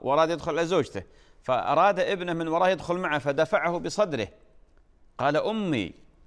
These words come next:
قال: "أتحب أن تراها عريانة؟" يعني تحب تدخل على أمك وهي كاشفة شيء من جسدها مثلًا.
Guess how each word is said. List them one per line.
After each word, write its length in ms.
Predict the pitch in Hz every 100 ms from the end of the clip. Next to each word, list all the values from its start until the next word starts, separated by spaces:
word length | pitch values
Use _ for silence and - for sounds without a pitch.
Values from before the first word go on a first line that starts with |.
| -
قال: 180 | 110 135
"أتحب 520 | 113 135 127 180 113
أن 200 | 143 139
تراها 300 | 131 147 139 131
عريانة؟" 580 | 123 113 92 101 151 - - -
يعني 180 | - 113
تحب 200 | - 160
تدخل 340 | 151 139 123
على 180 | 123 139
أمك 260 | 156 139 -
وهي 100 | 120
كاشفة 340 | 151 139 127
شيء 200 | 117 135
من 160 | 123 113
جسدها 380 | 113 120 117 127
مثلًا. 440 | 104 107 143